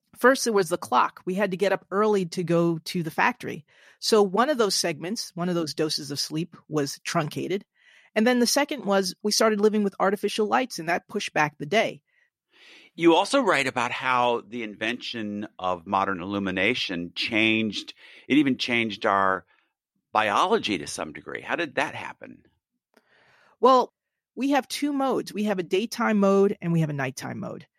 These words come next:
Speaker 1: In the daytime mode, we have more growth hormone going through our bodies, a higher temperature, high metabolism. Nighttime mode, all those different factors reduce.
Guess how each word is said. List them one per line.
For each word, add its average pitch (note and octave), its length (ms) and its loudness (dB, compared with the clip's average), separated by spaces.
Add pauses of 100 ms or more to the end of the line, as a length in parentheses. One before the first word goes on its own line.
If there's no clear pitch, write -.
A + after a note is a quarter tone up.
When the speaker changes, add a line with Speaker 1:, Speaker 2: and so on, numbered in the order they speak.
(220)
Speaker 1:
In F#3 120 0
the F#3 60 2
daytime A3+ 440 4
mode, G#3+ 280 4
we F#3 100 0
have D#3+ 100 -2
more F#3+ 220 0
growth F#3+ 320 0
hormone F#3 480 0
going F3 240 0
through E3+ 180 -2
our D#3+ 80 2
bodies, D3+ 500 0 (480)
a E3 60 -12
higher F#3 260 4
temperature, E3+ 440 -6
high C3+ 200 -6
metabolism. - 720 -8 (640)
Nighttime G3+ 460 2
mode, F3+ 260 4 (120)
all F#3 120 0
those F#3+ 180 -2
different F3 280 -8
factors D3 500 -10
reduce. D3 420 -12